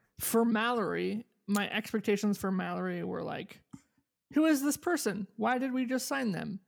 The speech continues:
And I thought she was outstanding. So given just sort of my personal perception going in,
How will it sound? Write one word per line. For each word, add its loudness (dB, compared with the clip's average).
And 0
I -4
thought -6
she -6
was -4
outstanding. -8
So -6
given 0
just -8
sort -4
of -4
my -6
personal -4
perception -4
going -4
in, -4